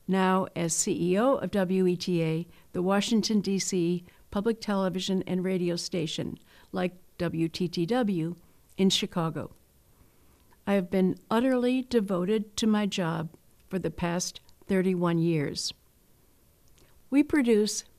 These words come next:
the P B S NewsHour, Washington Week, and all of the documentaries of Ken Burns and Doctor Henry Louis Skip Gates,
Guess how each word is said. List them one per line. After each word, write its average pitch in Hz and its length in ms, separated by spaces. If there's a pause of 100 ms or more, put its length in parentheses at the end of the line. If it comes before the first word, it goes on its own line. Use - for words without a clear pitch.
the 202 80
P 233 160
B 202 180
S 185 320
NewsHour, 220 640 (800)
Washington 214 640
Week, 208 340 (680)
and 214 140 (100)
all 247 200
of 247 100
the 220 80
documentaries 202 1000 (200)
of - 160
Ken 254 240
Burns 233 480 (540)
and 208 160
Doctor 208 400
Henry 269 340
Louis 214 460 (160)
Skip - 580
Gates, 202 440